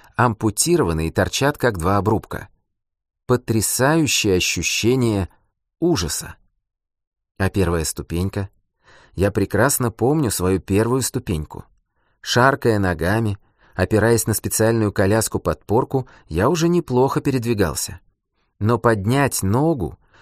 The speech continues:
просто оторвать её от земли, это было целое упражнение, гимнастический подвиг. Но как хотелось подняться по лестнице.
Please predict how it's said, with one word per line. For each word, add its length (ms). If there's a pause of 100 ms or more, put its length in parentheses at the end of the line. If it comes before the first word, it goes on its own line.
(120)
просто 360
оторвать 520
её 260
от 100
земли, 600 (460)
это 200
было 260
целое 680
упражнение, 760
гимнастический 1000
подвиг. 580 (520)
Но 280 (100)
как 280
хотелось 680
подняться 720
по 180
лестнице. 680